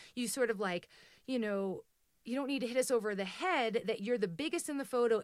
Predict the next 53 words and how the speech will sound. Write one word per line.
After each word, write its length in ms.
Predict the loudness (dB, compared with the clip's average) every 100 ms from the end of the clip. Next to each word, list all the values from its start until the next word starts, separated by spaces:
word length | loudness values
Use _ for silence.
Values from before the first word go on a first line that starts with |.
| 0
and 140 | -2
then 160 | 0 0
you're 160 | -2
the 100 | -4
center. 720 | -4 -2 -4 -2 -2 -2 -2 -4 -10 -20 -16 -6
When 120 | -2
I'm 140 | -2
like, 160 | -2 -6 _
"Come 180 | -8 -4
on, 240 | -2 0
dude, 240 | -2 -4 -4
you 100 | -6
have 240 | -4 -4
these 240 | -4 -6 -8 -10
beautiful 760 | -4 -2 -2 -2 0 0 -4 -2
other 220 | -2 -2
humans 380 | -6 -6 -4 -2
around 360 | 0 0 0 -2
you. 60 |
You 80 | -4
have 80 | -6
people 220 | -8 -10
of 120 | -10
color, 280 | -6 -2 0
you 160 | 2 0
have 120 | -2
women, 380 | -4 -2 -2 0
you 100 | 0
have 160 | 0 -2
all 200 | -2 -2
different 300 | -2 -6 -6 -6
ages. 500 | -4 -2 -2 -4 -6 -10 -10
And 80 | -4
there's 100 | -2
even 220 | 0 -2
people 240 | -4 -4 -2
in 60 |
the 60 | -2
background 440 | -4 -6 -2 -4
kinda 200 | -4 -6
trying 180 | -6 -4
to 60 | -4
poke 280 | -6 -6
their 120 | -4 -2
head 180 | 0
up 100 | 0
like, 160 | 0 -4 -2
'I 100 | 0
wanna 180 | 0 0
get 160 | -2
in 80 | -4
on 140 | -4 -4
this.'" 180 | -6